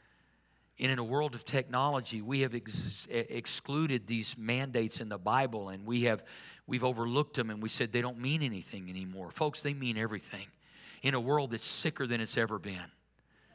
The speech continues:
I would ask the question, do you, do you worship the Lord? Do you go to church? Do you obey the Bible?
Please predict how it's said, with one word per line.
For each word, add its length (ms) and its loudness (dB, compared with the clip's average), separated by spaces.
I 140 4
would 100 2
ask 220 2
the 80 -6
question, 380 -2
do 100 -6
you, 60 -6
do 80 -4
you 120 -2
worship 420 -4
the 100 -2
Lord? 320 0
Do 80 -8
you 40 -10
go 120 0
to 80 -2
church? 580 -4
Do 80 -8
you 160 -2
obey 380 2
the 100 -4
Bible? 500 0